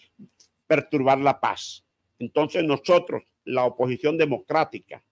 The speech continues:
y Acción Democrática hace un llamado a todos los factores democráticos responsables del país a que nos unamos en este momento para presentar buenos candidatos y que si,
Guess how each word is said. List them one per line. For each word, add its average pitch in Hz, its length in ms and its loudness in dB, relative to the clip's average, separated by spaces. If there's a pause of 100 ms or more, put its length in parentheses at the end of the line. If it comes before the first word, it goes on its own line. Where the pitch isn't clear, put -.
(520)
y 120 120 -2
Acción 135 320 0
Democrática 143 580 0
hace 135 160 -2
un 143 160 -6
llamado 127 420 4
a 139 140 0 (100)
todos 151 320 4
los 143 120 0
factores 147 480 -4
democráticos 135 680 0
responsables 123 600 0
del 147 140 2
país 185 420 4 (320)
a 123 160 -6
que 139 100 0
nos 135 160 0
unamos 151 560 4
en 131 160 -2
este 160 220 -2
momento 143 640 2 (480)
para 123 240 2
presentar 127 520 -2
buenos 156 320 2
candidatos 139 880 0
y 123 160 -4
que - 160 -8
si, 110 240 -18